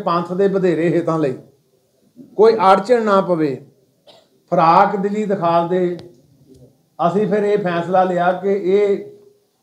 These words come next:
ਜਿੱਡਾ ਵੱਡਾ ਹੰਗਾਰਾ ਲੋਕਾਂ ਨੇ ਦਿੱਤਾ ਸੀ, ਉਹਨਾਂ ਦਾ ਵੀ ਧੰਨਵਾਦ ਕਰਦੇ ਹਾਂ, ਪਰ ਕਿਉਂਕਿ ਅਸੀਂ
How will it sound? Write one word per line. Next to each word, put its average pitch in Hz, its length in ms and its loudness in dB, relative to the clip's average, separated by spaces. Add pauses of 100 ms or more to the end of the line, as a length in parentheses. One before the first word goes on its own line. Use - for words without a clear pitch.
(180)
ਜਿੱਡਾ 196 400 2
ਵੱਡਾ 190 380 4
ਹੰਗਾਰਾ 175 440 2
ਲੋਕਾਂ 175 360 0
ਨੇ 190 100 0
ਦਿੱਤਾ 165 360 0
ਸੀ, 170 300 -2 (840)
ਉਹਨਾਂ 220 280 0
ਦਾ 220 120 4
ਵੀ 214 140 2
ਧੰਨਵਾਦ 170 500 0
ਕਰਦੇ 175 360 -2
ਹਾਂ, 196 120 0 (1000)
ਪਰ 196 220 4
ਕਿਉਂਕਿ 202 540 0
ਅਸੀਂ 196 180 -4